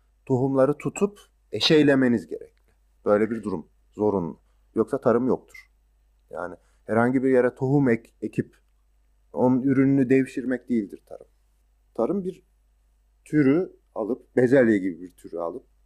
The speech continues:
<laughs> onunla birlikte iç içe yaşamaktır uzun bir süre. Eşeylemektir. Uzun vadeli, tabii ancak kolektif zihnin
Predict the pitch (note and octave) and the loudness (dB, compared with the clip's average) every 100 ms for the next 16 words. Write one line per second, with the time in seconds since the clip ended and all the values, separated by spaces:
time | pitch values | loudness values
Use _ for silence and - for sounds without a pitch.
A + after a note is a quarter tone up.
0 | _ _ - B3 - - _ - C#3+ D3 | _ _ -20 -20 -18 -18 _ -2 -2 0
1 | E3 C#3+ B2 A#2+ F3+ F#3 D#3+ A2+ - F3+ | 0 0 0 -4 0 0 0 -4 0 2
2 | - A#2+ F#2+ - _ _ _ - G2 F#2 | 2 0 -2 -4 _ _ _ -10 -6 -6
3 | D#2 - _ _ _ - F#2 D#2 A#2 A#2+ | -8 -16 _ _ _ -18 -10 -4 -4 0
4 | B2 A#2+ A#2 A#2 - - A2+ - _ - | 2 2 0 -4 -8 -14 -14 -18 _ -6
5 | A#2+ C#3+ C3 A#2+ A#2 G#2 F#2 G2+ _ _ | 0 2 4 4 2 0 -2 -6 _ _
6 | _ - G2+ G#2 _ _ _ _ _ _ | _ -6 -4 -6 _ _ _ _ _ _
7 | _ - B2+ A#2 A2 C3 A#2 A2+ - G#2+ | _ -2 2 2 2 4 4 2 -2 -4
8 | G2+ F2+ G#2 E2 | -6 -10 -10 -14